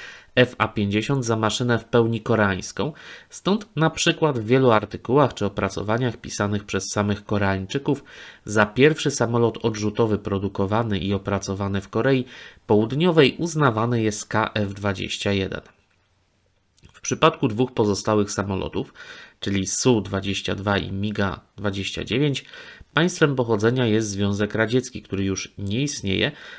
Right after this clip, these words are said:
ale większość radzieckiego przemysłu wojskowego, w tym także lotniczego, zostało przejęte przez Federację Rosyjską, która w latach dziewięćdziesiątych wielokrotnie proponowała podjęcie współpracy gospodarczej Polsce.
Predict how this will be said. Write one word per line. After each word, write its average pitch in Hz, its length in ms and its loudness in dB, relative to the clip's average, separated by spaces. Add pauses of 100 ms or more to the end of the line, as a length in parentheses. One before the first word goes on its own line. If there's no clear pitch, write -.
(120)
ale 208 260 2
większość 143 380 2
radzieckiego 113 600 0
przemysłu 98 540 -4
wojskowego, 101 640 -2
w - 60 -8
tym 101 180 -4
także 104 280 -2
lotniczego, 104 580 -4
zostało 107 360 -2
przejęte 104 520 -2
przez - 240 -12
Federację 101 560 -2
Rosyjską, 127 600 -4 (420)
która 190 280 4
w 123 40 -2
latach 127 320 2
dziewięćdziesiątych 104 800 -4
wielokrotnie 107 640 -2
proponowała 98 640 -2
podjęcie 98 540 -6
współpracy 98 600 -6
gospodarczej 98 720 -6
Polsce. - 500 -2